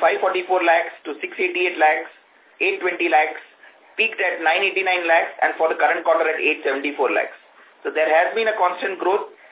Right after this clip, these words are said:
Of course, the tips are because of the seasonality, as Mister Krishna had already mentioned in his text. With regard to selling and general admin expenses, which are more in line with and have been constant, marginal improvements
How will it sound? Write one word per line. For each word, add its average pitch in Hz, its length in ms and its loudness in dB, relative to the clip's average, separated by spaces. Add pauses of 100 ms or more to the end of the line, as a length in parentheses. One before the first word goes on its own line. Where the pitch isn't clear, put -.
(340)
Of - 160 0
course, 208 160 2 (240)
the 160 160 -2
tips 214 240 0 (160)
are 165 240 4
because 170 240 2
of 156 80 2
the 156 160 2
seasonality, 170 560 0
as 151 160 -2
Mister 143 240 -8
Krishna - 320 2
had 143 80 4
already 131 320 2
mentioned 127 320 -4
in 131 160 -4
his 107 160 -4 (800)
text. - 240 -4 (1300)
With 151 160 0
regard 170 320 2
to 226 160 0
selling 202 240 0
and 208 160 -2
general 170 240 0
admin 170 320 -2
expenses, 170 640 -4 (480)
which 139 80 -6
are 165 240 2
more 190 160 2
in 196 160 -2
line 185 320 0
with 185 160 -4 (480)
and 147 160 2
have 156 160 2
been 170 160 -4
constant, 196 560 -2 (480)
marginal 156 560 2
improvements 180 560 -2